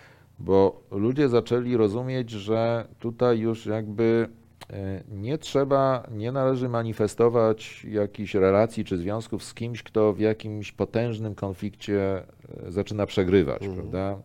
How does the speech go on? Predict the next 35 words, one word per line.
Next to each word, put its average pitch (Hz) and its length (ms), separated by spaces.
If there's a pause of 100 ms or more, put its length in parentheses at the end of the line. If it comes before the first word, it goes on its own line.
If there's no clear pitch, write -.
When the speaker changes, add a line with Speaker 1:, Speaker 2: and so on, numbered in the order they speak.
(160)
Speaker 1:
Okropne 98 500
to 85 140
jest, 87 380 (200)
e, 85 40
strasznie 95 400
tego 90 220
nie 90 120
lubię. 85 360 (760)
I 92 80
wydaje 98 200
mi 101 60
się, 101 120
że 95 80
w - 60
Polsce 104 340
występuje 98 560
to 95 160
tak - 220
jakby 101 380
w 85 160
większym 131 360
natężeniu 101 600
niż 90 300 (1160)
niż, 107 460
y, 98 280 (500)
niż 95 580
w - 60
paru 104 280
innych, 95 640
może 92 280
pod 98 180
tym 101 120
względem 90 640
sympatyczniejszych 90 840
krajach. 85 560